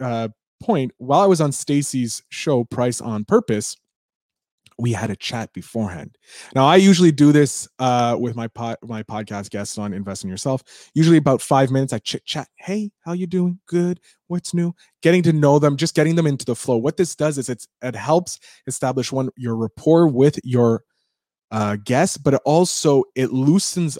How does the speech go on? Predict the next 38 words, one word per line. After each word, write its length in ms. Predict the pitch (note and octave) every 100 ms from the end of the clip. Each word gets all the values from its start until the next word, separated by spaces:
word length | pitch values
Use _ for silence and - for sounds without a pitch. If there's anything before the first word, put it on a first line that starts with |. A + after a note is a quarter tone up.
| -
up, 400 | B2+ A#2 - - _
because 380 | B2 A2+ B2 - _ _
I'm 140 | E3 G3+
a 60 |
podcaster. 420 | D3 C#3+ C3+ A#2
I 80 | C3+
talk 320 | C#3 D3+ C#3+ -
all 200 | B2 A#2+
the 120 | A#2
time. 260 | G#2+ G#2+
I 200 | D#2+ A2+ G#2+
never 380 | E2 A2 G#2+ G2+
stop 280 | - E2+
talking, 300 | - E2 F2+
pretty 180 | F2+ F2+
much. 200 | F#2 F#2
If 80 | F#2+
I'm 140 | A#2
not 180 | B2+ A2+
s-, 80 | - _ _
talking, 400 | A2+ G#2+ - F#2
something's 340 | G2+ F#2+ F#2 F#2+
wrong. 300 | G#2 G2+ G#2+ - - - _
And 100 | G#2
my 100 | G2+
parents 340 | G2+ G#2 G2 G2+
usually 200 | F#2 F#2
call 120 | F#2+
me 100 | F#2+
up, 80 | -
"Phil, 140 | - _
you're 100 | _
not 140 | -
talking. 260 | - - -
What's 180 | - -
wrong?" 160 | - - _ _ _ _ _ - _
Uh, 280 | C3 C3+ B2+
but 400 | B2+ C#3 C3